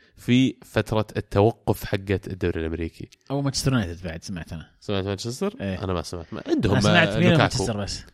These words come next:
Speaker 1: لوكاكو، لا، م-، يقولون ميلان، والطالع الكلام هاليومين إن ريال مدريد ممكن.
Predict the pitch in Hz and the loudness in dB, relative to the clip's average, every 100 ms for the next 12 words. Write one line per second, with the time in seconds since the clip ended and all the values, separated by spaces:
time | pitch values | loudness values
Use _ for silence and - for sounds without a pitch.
0 | _ - 151 117 104 135 104 104 104 110 | _ -8 -4 0 2 2 2 -2 -2 0
1 | 123 127 113 101 101 113 151 185 170 117 | 2 2 2 2 2 2 2 2 2 2
2 | 110 113 101 - 123 107 - 127 110 123 | 2 -2 -6 0 0 0 -2 -2 0 2
3 | 123 151 151 98 90 95 101 87 95 85 | 2 0 -2 -2 0 2 2 0 -2 -2
4 | 80 78 | -4 -6